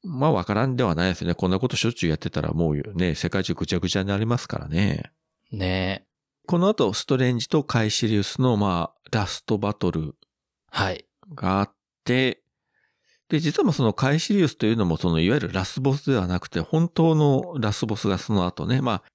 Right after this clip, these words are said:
Speaker 1: 物語中盤で名前だけ出てましたけれども、
Speaker 2: はい。
Speaker 1: 大物のドラマが出てくるんですけれども、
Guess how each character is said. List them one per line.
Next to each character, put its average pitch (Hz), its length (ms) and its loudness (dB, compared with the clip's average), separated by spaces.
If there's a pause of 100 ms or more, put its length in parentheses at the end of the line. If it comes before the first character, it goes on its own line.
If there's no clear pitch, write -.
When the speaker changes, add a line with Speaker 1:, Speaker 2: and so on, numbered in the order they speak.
(400)
Speaker 1:
物 117 200 4
語 127 80 2
中 98 400 0
盤 90 160 0
で 87 80 2
名 87 160 2
前 98 400 2
だ 107 140 -2
け - 320 -4
出 87 100 -2
て 85 100 -2
ま 82 140 0
し - 60 -4
た - 100 -6
け - 140 -4
れ 76 80 0
ど 76 100 -2
も、 71 280 -4 (320)
Speaker 2:
は 90 180 2
い。 - 20 2
Speaker 1:
大 - 0 -
物 80 160 2
の 76 220 0 (480)
ド 107 80 0
ラ 92 80 2
マ 82 100 0
が 78 140 -6
出 87 100 0
て 82 140 -4
く 80 80 -6
る 76 80 -4
ん 73 80 -6
で 76 120 -6
す - 120 -14
け 80 80 -2
れ 76 60 -2
ど 78 100 -2
も、 90 340 0